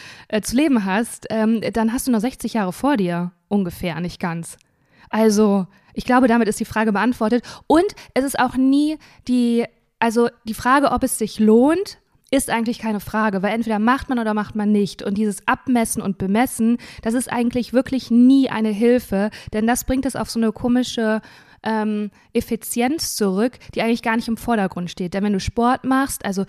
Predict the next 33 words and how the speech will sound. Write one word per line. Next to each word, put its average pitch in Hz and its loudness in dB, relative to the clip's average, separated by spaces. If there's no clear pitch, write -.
ich - -20
kann 277 2
nur 247 4
für 202 -4
mich 202 -2
sprechen, 180 -10
wenn, 208 -4
wenn 196 -4
ich 311 0
Sport 233 0
mache, 226 0
bin 240 0
ich - -4
besser 247 -4
gelaunt, 196 -2
ähm, 196 2
d-, - -8
der 214 0
Körper 240 -2
funktioniert, 226 2
dann, 240 4
wenn 254 2
du 262 0
schon 202 -4
aufs - -8
Alter 220 -4
anspielst, 208 -2
ist 247 2
es 247 -2
tatsächlich 226 -6
so, 233 2
dass 214 -6
wenn 208 -2